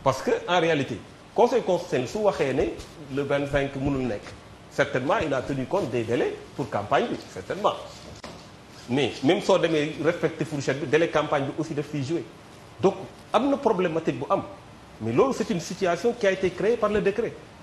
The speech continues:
Parce que moom moo stoppé la campagne. Tey ban loi ngay teg, euh, A-, A-, Abba est beaucoup plus législateur que moi, il est actuellement député. Ban loi ngay teg?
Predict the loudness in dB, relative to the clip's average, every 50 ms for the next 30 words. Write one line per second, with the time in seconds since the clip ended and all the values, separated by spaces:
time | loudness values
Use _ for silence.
0 | -20 -10 -4 -2 -2 0 0 2 4 4 6 6 4 2 2 2 0 2 2 2
1 | 2 2 0 0 0 0 0 0 0 -2 -2 -4 -10 -16 -18 -18 -18 -18 -18 -18
2 | -18 0 4 6 6 6 4 2 6 8 8 8 8 6 4 4 4 6 6 8
3 | 8 6 4 4 2 0 0 2 0 0 0 0 -4 -14 -16 -16 -12 -4 2 4
4 | 6 6 6 6 4 2 2 0 -2 -4 -2 -2 -4 0 4 4 4 6 8 8
5 | 8 6 6 2 -2 0 0 0 0 -2 -2 -2 0 2 4 4 4 4 4 4
6 | 4 4 2 6 8 8 8 8 6 4 2 2 0 2 4 6 6 6 4 2
7 | 0 0 0 0 2 2 2 2 2 2 2 0 -2 -4 -6 -8 -10 0 4 6
8 | 6 8 6 4 2 4 4 6 6 6 4 2 0 -2 -2 -2 -2 -4 -4